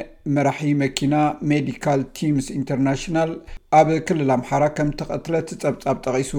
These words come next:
ቁጽሪ እቶም ህይወቶም ዝስእኑ ሰራሕተኛታት ረድኤት ድማ ሓምሳ ከም ዝበጽሐ ገሊጹ። ዓመተ ክልተ ሽሕን ዕስራን ኣርባዕተን ካብ ዝኣቱ ንድሓር ሓምሳ ሰራሕተኛታት ረድኤት ከም ተቐትሉ ዝሓበረ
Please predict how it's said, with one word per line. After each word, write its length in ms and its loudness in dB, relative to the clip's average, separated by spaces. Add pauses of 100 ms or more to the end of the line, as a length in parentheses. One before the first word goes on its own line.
(360)
ቁጽሪ 300 -6
እቶም 320 0
ህይወቶም 480 0
ዝስእኑ 420 0
ሰራሕተኛታት 800 -2
ረድኤት 380 -2
ድማ 340 0
ሓምሳ 480 -2
ከም 180 -2
ዝበጽሐ 440 -2 (140)
ገሊጹ። 300 0 (600)
ዓመተ 380 2
ክልተ 300 -4
ሽሕን 240 -6
ዕስራን 300 0
ኣርባዕተን 420 0
ካብ 220 -2
ዝኣቱ 340 0
ንድሓር 400 0
ሓምሳ 420 -2
ሰራሕተኛታት 840 -2
ረድኤት 320 0
ከም 160 -2
ተቐትሉ 480 -2
ዝሓበረ 460 -2